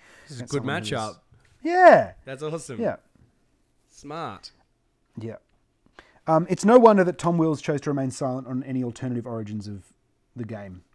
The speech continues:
Speaker 2: Surely it was much better to let the myth persist that was derived from an upper-class English game,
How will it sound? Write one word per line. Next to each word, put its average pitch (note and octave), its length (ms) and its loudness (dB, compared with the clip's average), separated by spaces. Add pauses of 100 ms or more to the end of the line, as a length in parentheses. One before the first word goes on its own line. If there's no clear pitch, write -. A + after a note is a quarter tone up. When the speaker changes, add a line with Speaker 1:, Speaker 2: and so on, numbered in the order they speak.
(220)
Speaker 2:
Surely G3+ 300 2
it F#3+ 40 -2
was D#3 120 0
much E3+ 180 -4
better D#3 140 -4
to C#3 100 -4
let D3+ 160 -4
the C#3 60 -8
myth D#3 320 -6
persist - 440 -8
that D3+ 60 -12
was B2+ 140 -12
derived C3 380 -6
from A#2+ 120 -10
an B2 80 -8
upper-class B2 500 -14
English G3+ 280 -4
game, G#2 340 -14